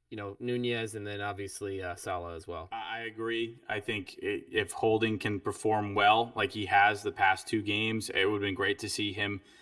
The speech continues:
Speaker 2: keep a clean sheet against Crystal Palace and then against Leeds over the weekend.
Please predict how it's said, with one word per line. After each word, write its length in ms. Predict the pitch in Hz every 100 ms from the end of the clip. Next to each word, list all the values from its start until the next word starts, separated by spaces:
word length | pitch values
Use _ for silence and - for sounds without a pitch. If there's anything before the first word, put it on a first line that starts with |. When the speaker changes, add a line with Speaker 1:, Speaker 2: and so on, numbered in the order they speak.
| _
Speaker 2:
keep 200 | - 120
a 60 | -
clean 360 | - 110 107
sheet 300 | 95 - 107
against 260 | 98 98 -
Crystal 300 | - 101 98
Palace 480 | - 95 101 101 -
and 120 | 98
then 100 | 95
against 360 | 90 95 90 -
Leeds 280 | 101 98
over 100 | 98
the 80 | 92
weekend. 460 | 98 104 110 113